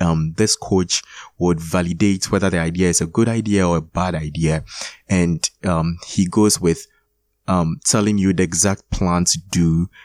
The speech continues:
and the exact way to basically run with the, uh, idea or the business or whatever it is, right?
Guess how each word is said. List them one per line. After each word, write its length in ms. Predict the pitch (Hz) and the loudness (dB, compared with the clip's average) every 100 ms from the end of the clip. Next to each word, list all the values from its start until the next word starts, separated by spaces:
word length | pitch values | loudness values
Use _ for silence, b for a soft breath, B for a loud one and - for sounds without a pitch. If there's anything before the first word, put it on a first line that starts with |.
| B _ | B _
and 380 | 95 87 82 - _ _ _ - | 0 2 2 -2 _ _ _ -4
the 120 | 101 | -2
exact 320 | - 117 110 | 0 0 0
way 120 | 101 | 0
to 140 | 95 82 | 0 0
basically 380 | 90 90 95 | 0 0 0
run 340 | 87 80 85 85 | -2 0 -2 0
with 120 | 85 | -2
the, 140 | 76 - - | -4 -6 -4
uh, 180 | 87 - | -4 -2
idea 360 | 85 85 87 82 | -2 -2 2 2
or 60 | |
the 100 | 80 | 0
business 400 | 76 82 90 87 | -2 -2 -2 -2
or 80 | 82 | 0
whatever 240 | 82 82 | 0 0
it 200 | 80 - | -2 -2
is, 160 | 73 - | -2 0
right? 200 | 82 | 0